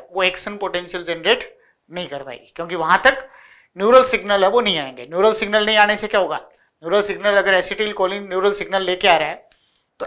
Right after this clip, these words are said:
एसिटिल कोलिन के रिसेप्टर अगर नहीं होंगे उसमें तो न्यूरल सिग्नल नहीं आ पाएंगे। न्यूरल सिग्नल नहीं आने से वो मसल्स काम करना बंद कर देगी, मसल्स के अंदर फैटिग, वीकनिंग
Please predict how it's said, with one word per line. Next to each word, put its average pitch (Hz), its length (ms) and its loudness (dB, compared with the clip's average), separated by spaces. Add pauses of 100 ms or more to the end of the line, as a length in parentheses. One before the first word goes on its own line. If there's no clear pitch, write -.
एसिटिल 233 400 2
कोलिन 226 280 4
के 226 120 -2
रिसेप्टर 196 500 4
अगर 220 200 4
नहीं 214 160 -4
होंगे 175 200 -4
उसमें 165 300 -8 (580)
तो 233 100 8 (440)
न्यूरल 220 260 4
सिग्नल 208 300 -4
नहीं 180 140 -4
आ 143 80 -4
पाएंगे। 131 300 -10
न्यूरल 196 280 2
सिग्नल 214 320 -4
नहीं 214 120 0
आने 202 200 2
से 220 120 -4
वो 190 140 -4
मसल्स 196 280 -4
काम 180 220 0
करना 202 240 2 (680)
बंद 208 140 4
कर 226 140 6
देगी, 220 280 2
मसल्स 196 360 0
के 220 100 -2
अंदर 190 180 0
फैटिग, 196 580 -2
वीकनिंग 185 440 -8